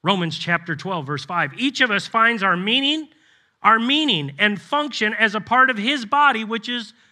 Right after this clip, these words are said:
the church. But as a chopped off finger or a cut off toe,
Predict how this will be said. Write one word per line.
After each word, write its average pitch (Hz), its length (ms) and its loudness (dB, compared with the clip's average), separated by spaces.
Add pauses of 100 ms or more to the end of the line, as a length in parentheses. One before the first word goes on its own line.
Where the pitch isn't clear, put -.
(260)
the - 100 -12
church. - 640 -10 (840)
But 254 160 6
as 233 100 0
a 233 80 2
chopped 294 480 0
off 277 320 2
finger 226 480 2
or 220 140 4
a 226 100 6
cut 294 300 2
off 247 300 2
toe, 233 440 2